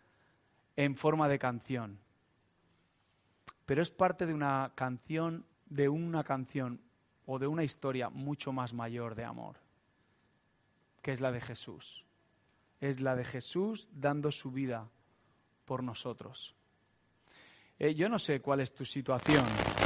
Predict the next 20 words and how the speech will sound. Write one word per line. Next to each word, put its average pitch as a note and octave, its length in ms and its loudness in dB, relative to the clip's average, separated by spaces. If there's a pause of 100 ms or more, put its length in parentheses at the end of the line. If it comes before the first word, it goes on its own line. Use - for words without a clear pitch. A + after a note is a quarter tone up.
(160)
No, D3 500 10 (1160)
no D#3 220 4
puedo, D3+ 720 10 (360)
no, B2+ 220 -6
no, D#3 180 -2
no F3 160 4
sé, D3+ 360 4 (540)
eh, C3+ 280 0
si B2+ 140 -4
eres A#2+ 140 -6
soltero, D#3 460 4
casado, D#3 680 8 (260)
eh, C3 640 0 (920)
tienes E3+ 560 8
anhelos E3 480 10
de, D3 360 6
de C#3+ 160 -4
tener C#3 280 -2
pareja, D#3 680 2 (200)
no. D#3+ 340 0